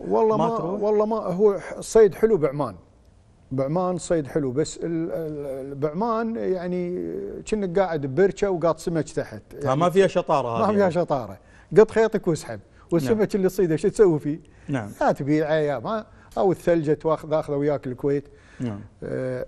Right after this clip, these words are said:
Speaker 1: صيد حلو، عندهم بحر حلو، محيط حلو، سمكة متوفرة. فبس مع الأ-، يعني، آه، ما، ما أستانس مثل ما أكون أنا داخل الكويت.
Speaker 2: نعم.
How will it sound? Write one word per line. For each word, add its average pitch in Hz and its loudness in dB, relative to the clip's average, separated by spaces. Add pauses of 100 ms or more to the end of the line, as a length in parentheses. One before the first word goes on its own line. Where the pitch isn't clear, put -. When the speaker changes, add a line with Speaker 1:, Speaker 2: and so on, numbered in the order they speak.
Speaker 1:
صيد 190 6
حلو، 156 0
عندهم 143 0
بحر 151 -2
حلو، 139 -2
محيط 131 -4
حلو، 143 0 (400)
سمكة 160 -2
متوفرة. 139 -2 (600)
فبس 160 0
مع 247 -4
الأ-، 269 -2
يعني، 220 -2 (120)
آه، 254 -8 (160)
ما، 220 0
ما 226 0
أستانس 196 -2
مثل 190 0
ما 175 -6
أكون 175 -2
أنا 175 -4
داخل 151 -2
الكويت. 101 -14 (300)
Speaker 2:
نعم. 95 -4